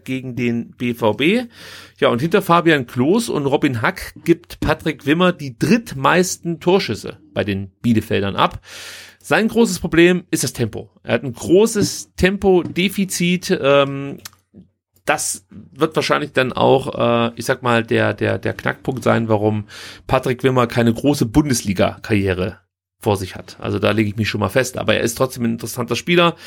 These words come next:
dribbelfreudig, gutes Raumverständnis, ist eigentlich immer da, wo es gefährlich werden kann, muss man sagen. Er, ähm, ja, ist,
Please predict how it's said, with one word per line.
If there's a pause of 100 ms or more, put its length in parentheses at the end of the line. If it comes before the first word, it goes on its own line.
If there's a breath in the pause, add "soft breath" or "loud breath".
(160 loud breath)
dribbelfreudig,
gutes
Raumverständnis,
ist
eigentlich
immer
da,
wo
es
gefährlich
werden
kann,
muss
man
sagen. (580 loud breath)
Er,
ähm, (120)
ja,
ist,